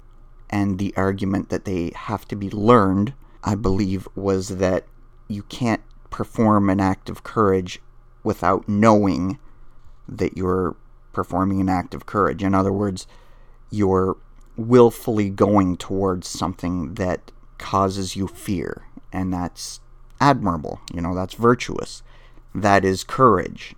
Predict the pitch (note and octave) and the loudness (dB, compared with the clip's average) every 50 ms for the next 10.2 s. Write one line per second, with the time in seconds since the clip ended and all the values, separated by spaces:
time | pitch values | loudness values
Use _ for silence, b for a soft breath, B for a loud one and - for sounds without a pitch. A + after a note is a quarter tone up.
0 | - - - G2 - - - - - - - G#2 G2 G2 F#2 F#2 - G#2 G2 G2 | -14 -12 -10 -10 -10 -10 -10 -10 -6 -4 -2 -2 -2 -2 -4 -2 -2 -2 -2 -2
1 | - - - G#2+ G2 F#2 G2+ F#2 - - - F#2+ - - - A#2+ A2 G2+ F#2+ F#2 | -2 -4 -4 -4 -2 2 2 2 0 0 -4 -8 -10 -6 -4 -2 -2 -2 -2 -4
2 | - - A2+ A2 G#2+ - - - - G#2+ G2+ G2+ F#2 F#2 b b b b b b | -4 0 0 0 0 0 -4 -6 -2 -2 0 0 -2 -4 b b b b b b
3 | b b b - - A2 - - B2 A2+ A2+ G#2 - - - - A2 - F#2 - | b b b -12 -10 -8 -2 0 2 2 2 2 0 -2 -4 -4 -2 -2 -2 -2
4 | F#2+ G#2 G#2 G2 F#2 F#2 F#2 G#2+ A2+ G#2 E2+ - - - G1+ - - - - - | -2 0 2 2 2 4 4 4 4 4 4 0 -2 -6 -10 -14 -18 -20 -20 -20
5 | - - - - - - - - - C3 A2+ A2 G#2+ G2 G2 F#2+ G2 F#2 F#2 F#2 | -20 -20 -20 -20 -20 -20 -20 -8 -4 0 2 4 4 4 4 4 2 0 0 0
6 | - - - C3 B2+ G#2+ G2+ G2 F#2 - - A2 G2+ - - A#2+ G#2 - - G2+ | -2 -2 -2 0 0 0 0 -2 -2 -4 -6 -6 -8 -4 -2 -2 -2 -2 -2 -4
7 | F#2+ - - G#2 - - F#2+ - G#2 F2+ F2 - - E2+ - - A2 A#2+ A2+ G2+ | -4 -2 -4 -4 -4 -4 -4 -4 -4 -4 -4 -2 -4 -4 -4 -2 -2 -2 -2 -2
8 | - - - b b b b b b b b b b b b b - - - A2 | -2 -6 -12 b b b b b b b b b b b b b -6 -4 -2 0
9 | - A#2 F#2 - - A2 A2 A2+ A#2+ A#2 C#3+ D#3 - - F#3 F#3 F#3+ F#3+ G#3 A3 | 2 0 0 0 -4 -4 2 6 6 6 6 4 0 0 2 4 4 2 2 -2
10 | - - - - | -6 -10 -14 -16